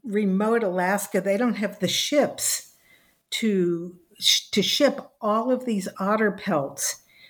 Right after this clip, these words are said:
that are worth millions and millions of dollars. So it's keeping alive the Russian Empire, and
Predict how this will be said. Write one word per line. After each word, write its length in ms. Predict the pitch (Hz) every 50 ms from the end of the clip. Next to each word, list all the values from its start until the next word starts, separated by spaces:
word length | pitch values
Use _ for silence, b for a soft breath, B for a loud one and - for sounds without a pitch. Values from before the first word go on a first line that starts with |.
| B B -
that 140 | 214 214 220
are 80 | 226
worth 420 | 208 185 185 180 175 180 175 - - _ -
millions 680 | 202 202 208 214 214 226 226 220 214 214 208 202 196 202 -
and 160 | 202 185 185 185
millions 440 | 185 180 175 175 175 175 175 -
of 120 | 185 170 -
dollars. 640 | - 170 160 160 160 156 156 160 170 165 156 - - B B B B B B B B
So 260 | B - - 220 202
it's 520 | 214 226 233 196 - - - - - - _ _ -
keeping 460 | - - 269 269 269 269 269 240 220
alive 640 | 208 202 202 196 196 196 190 202 208 202 202 -
the 100 | - 165
Russian 460 | 156 175 185 196 196 - - 233 202
Empire, 800 | 190 202 202 208 196 - 233 220 220 220 226 233 240 254 254 254 254 B B B B B B B B B B -
and 680 | - 214 202 202 196 196 190 185 175 170 175 170 180 175